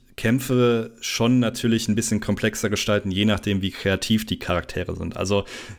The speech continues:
grundsätzlich ist es meistens so, dass die Waffen, die auf dem Schiff vorhanden sind, eher für Kämpfe auf Distanz genutzt werden. Wenn die Schiffe dann näher beieinander sind, dann werden die Charaktere wahrscheinlich eher auf ihre eigenen Fernkampfwaffen und ihre Zauber zurückgreifen.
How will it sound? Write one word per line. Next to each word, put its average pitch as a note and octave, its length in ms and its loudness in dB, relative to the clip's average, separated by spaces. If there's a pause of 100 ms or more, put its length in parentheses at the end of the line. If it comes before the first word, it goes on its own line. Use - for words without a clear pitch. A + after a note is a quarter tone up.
(140)
grundsätzlich C3 760 -2
ist A#2+ 140 -2
es A2 120 -4
meistens A#2+ 420 0
so, A#2 140 2
dass A2 220 0
die G2+ 420 2
Waffen, G#2 420 -2
die G#2 120 -2
auf G2 140 -2
dem F#2 180 -2
Schiff B2 280 -4
vorhanden B2 480 -2
sind, B2 440 2
eher A#2 340 4
für G#2 560 0
Kämpfe G#2 540 -2
auf G2 140 -4
Distanz A#2+ 500 -2
genutzt C3+ 400 -2
werden. C3+ 380 0 (400)
Wenn G#2+ 120 2
die G#2 80 0
Schiffe B2 300 -2
dann G#2 160 2
näher A2 240 4
beieinander G#2 560 2
sind, A#2 320 0
dann G#2+ 240 4
werden G#2+ 240 4
die G#2 200 2
Charaktere G#2 540 0
wahrscheinlich G2 440 0
eher G#2+ 200 2
auf F#2 140 -6
ihre G2 260 0
eigenen G#2+ 320 2
Fernkampfwaffen G2+ 1000 -2
und F#2+ 260 -6
ihre G2+ 180 -2
Zauber A2+ 360 0
zurückgreifen. G2 760 -4